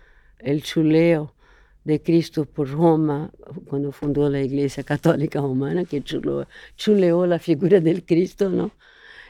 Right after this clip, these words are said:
Eh, eh, lo que estaba siendo destruido no es solo el cuerpo concreto, pero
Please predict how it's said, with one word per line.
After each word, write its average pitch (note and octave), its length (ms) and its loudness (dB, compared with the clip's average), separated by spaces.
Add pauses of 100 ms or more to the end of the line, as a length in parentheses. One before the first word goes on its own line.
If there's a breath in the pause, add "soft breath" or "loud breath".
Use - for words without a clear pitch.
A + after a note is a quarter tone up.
(160 loud breath)
Eh, D#3 720 2 (440 soft breath)
eh, D3 300 2
lo D#3+ 180 2
que E3+ 120 2
estaba F3 340 -2
siendo F3+ 300 2
destruido E3+ 580 2
no F3 100 4
es F3+ 140 -2
solo F#3 160 0
el F3 140 0
cuerpo E3+ 420 0
concreto, D3+ 960 -2 (600 soft breath)
pero D#3+ 280 4